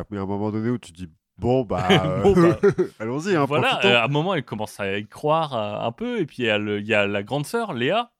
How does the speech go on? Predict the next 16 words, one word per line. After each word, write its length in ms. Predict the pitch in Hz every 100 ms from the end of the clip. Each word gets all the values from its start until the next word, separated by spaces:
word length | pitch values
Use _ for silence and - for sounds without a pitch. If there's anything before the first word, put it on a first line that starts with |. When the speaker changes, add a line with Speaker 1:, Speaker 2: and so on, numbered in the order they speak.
| _ _ _
Speaker 2:
qui 140 | - 127
arrive 360 | 131 220 208
et 100 | 131
qui 160 | - 127
voit 180 | 117 120
très 180 | -
bien 220 | 127 143 139
comment 600 | - 110 104 104 104 -
<laughs> 100 | - _ _ _ _ -
on 100 | 101
peut 560 | - 113 113 110 107 110
gérer 320 | 107 120 120
tout 140 | -
ça 260 | - 131 131
pour, 360 | - 104 101
euh, 160 | 98 95